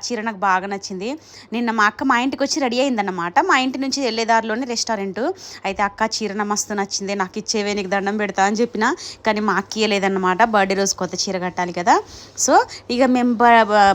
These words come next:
బర్త్‌డే చేసుకొని ఇంటికి వచ్చేసినామా. ఇక, "చీర తీ, చీర తీ" అని నిన్న మా అక్కతో చీర ఇప్పించి, దానికి డ్రెస్ వేసి, తోలేసి, ఆ చీర నైట్ నేను మంచిగా వాష్ చేసుకొని, ఇవాళ ఆ చీర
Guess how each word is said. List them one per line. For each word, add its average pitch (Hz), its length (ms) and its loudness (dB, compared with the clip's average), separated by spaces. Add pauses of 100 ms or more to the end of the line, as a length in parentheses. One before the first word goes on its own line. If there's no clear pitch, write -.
బర్త్‌డే 226 340 6
చేసుకొని 277 340 0
ఇంటికి 233 240 -2
వచ్చేసినామా. 214 500 0 (360)
ఇక, 214 100 2 (120)
"చీర 277 200 2
తీ, 269 140 -2 (120)
చీర 240 220 -2
తీ" 233 180 -2
అని 269 120 2 (140)
నిన్న 240 120 2
మా 226 200 4
అక్కతో - 260 2 (120)
చీర 349 160 2
ఇప్పించి, - 440 -4
దానికి 220 280 4
డ్రెస్ 208 240 -2
వేసి, 226 260 0 (440)
తోలేసి, 214 440 0 (340)
ఆ 214 100 8 (520)
చీర 240 280 0
నైట్ 226 380 0
నేను 208 160 -6
మంచిగా 208 340 -2 (160)
వాష్ 190 260 2
చేసుకొని, 226 380 -4 (360)
ఇవాళ 220 260 4
ఆ 208 180 8
చీర 233 140 0